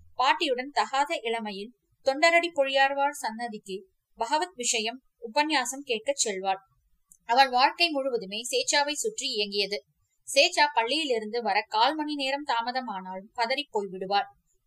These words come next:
கோட்டைக்கு போனால் வீட்டுக்கு வரும் வரை வாசலையே பார்த்து கொண்டிருப்பாள். என்னை எப்போது பார்த்தாலும், "நன்னா படிக்கிறியா?" என்று விசாரிப்பாள். தினம் சிறிய வெண்கலச் செம்பு எடுத்துக்கொண்டு காவிரிக்கு போய் அதிகாலையில் ஈரப்புடவையுடன் வருவாள்.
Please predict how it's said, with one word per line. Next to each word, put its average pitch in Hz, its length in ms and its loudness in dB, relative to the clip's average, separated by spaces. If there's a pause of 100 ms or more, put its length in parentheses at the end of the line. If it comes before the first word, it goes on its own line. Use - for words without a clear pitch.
(120)
கோட்டைக்கு 359 560 2
போனால் 220 400 0 (120)
வீட்டுக்கு 339 460 -6
வரும் 262 240 4
வரை 220 320 0
வாசலையே 254 640 0
பார்த்து 226 340 -2
கொண்டிருப்பாள். 196 540 -4 (440)
என்னை 254 300 0
எப்போது 381 380 -4
பார்த்தாலும், 220 500 2 (120)
"நன்னா 220 240 4 (100)
படிக்கிறியா?" 226 460 0 (120)
என்று 214 260 -10
விசாரிப்பாள். 208 580 0 (440)
தினம் 339 380 0
சிறிய 294 400 -2
வெண்கலச் 294 420 0
செம்பு 254 280 2
எடுத்துக்கொண்டு 208 680 -4 (260)
காவிரிக்கு 311 600 2
போய் 208 240 -10
அதிகாலையில் 226 840 0
ஈரப்புடவையுடன் 233 840 -2
வருவாள். 196 420 -4